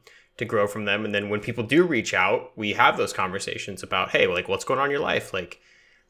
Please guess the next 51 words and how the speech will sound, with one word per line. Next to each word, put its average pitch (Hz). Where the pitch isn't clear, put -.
you 104
know, 101
if -
somebody 110
says, 104
"Hey, 131
I'm 107
really 117
stressed 117
out. 117
Is 101
this 107
okay?" 120
It's 123
like, 120
"Yeah, -
it's -
okay. -
You're -
probably 123
going 170
through 104
a -
lot, -
right?" 117
Am 107
I 120
a 120
bad 127
person 131
for 117
having 117
anxiety? 113
No, -
right? 120
It's, -
it's 107
just, -
everybody 123
has 104
s-, -
anxiety 107
to 98
some 98
level, 120
and 104
it's 107
just 113
a 117
matter 110
of 104